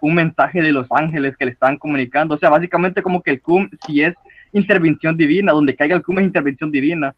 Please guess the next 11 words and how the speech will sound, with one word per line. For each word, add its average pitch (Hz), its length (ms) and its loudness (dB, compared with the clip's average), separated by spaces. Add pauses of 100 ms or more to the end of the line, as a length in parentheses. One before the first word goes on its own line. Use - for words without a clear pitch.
(440)
Entonces, 175 400 -2 (260)
todo 175 220 4
lo 196 100 4
que 196 80 -2
está 180 140 0
diciendo 190 280 2
este 190 120 -12
Tanori 180 420 2
es 160 240 0
legítimamente, 156 1300 0 (320)
eh, 131 260 2